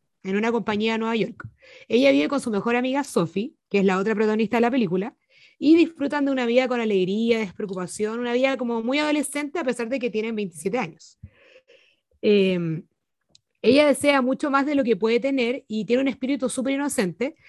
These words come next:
que le dificulta la, la, la vida y la sobrevivencia en una ciudad tan dura como Nueva York.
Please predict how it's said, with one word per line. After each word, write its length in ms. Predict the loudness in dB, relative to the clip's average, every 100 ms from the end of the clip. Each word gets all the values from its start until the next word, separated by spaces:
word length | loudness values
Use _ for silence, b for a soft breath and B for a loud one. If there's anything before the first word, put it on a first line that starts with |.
| b 0
que 200 | 4 4
le 320 | 4 2 4
dificulta 720 | 4 4 0 0 -2 0 0
la, 240 | 4 2 2
la, 260 | 0 0
la 260 | 0 0 0
vida 400 | 0 0 0 0
y 240 | -2 -2
la 120 | -2 -2
sobrevivencia 680 | -4 -2 -2 -2 -4 -4
en 60 | -4
una 160 | -4 -4
ciudad 640 | -2 0 2 2 2 -2 -2
tan 300 | -2 0 0
dura 280 | 0 0 0
como 180 | -2
Nueva 160 | -2 0
York. 340 | 0 0 -4